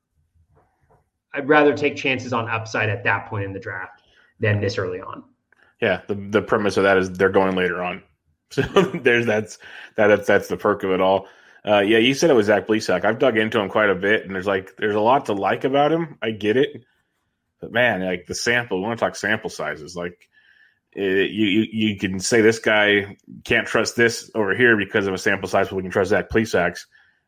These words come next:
Speaker 2: It seems kind of, uh, you know, hypocritical to me.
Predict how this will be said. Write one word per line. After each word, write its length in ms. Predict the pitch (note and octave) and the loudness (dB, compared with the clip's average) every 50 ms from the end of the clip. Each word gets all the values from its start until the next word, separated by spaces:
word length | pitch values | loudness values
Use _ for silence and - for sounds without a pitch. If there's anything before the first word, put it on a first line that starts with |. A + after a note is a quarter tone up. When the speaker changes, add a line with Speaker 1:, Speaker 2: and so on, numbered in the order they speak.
| _ _ _ | _ _ _
Speaker 2:
It 60 | - | -6
seems 180 | - A2 G2 | -4 -4 -2
kind 220 | - - G#2 G2+ G2 | 0 0 0 2 0
of, 140 | F#2+ F#2 F#2+ | 0 0 0
uh, 240 | F#2 F2+ E2+ D#2 - _ _ _ _ _ _ _ _ | -2 -2 -2 -4 -8 _ _ _ _ _ _ _ _
you 80 | - F2+ | -12 -10
know, 160 | E2 C#2 - - | -10 -12 -12 -12
hypocritical 600 | - - - - - G#2+ G2+ F#2+ - E2 D2 - - _ _ _ _ | -12 -12 -10 -4 0 0 0 2 0 -2 -4 -6 -10 _ _ _ _
to 80 | - F#2 | -8 -6
me. 180 | F#2 F2+ D#2+ | -4 -4 -4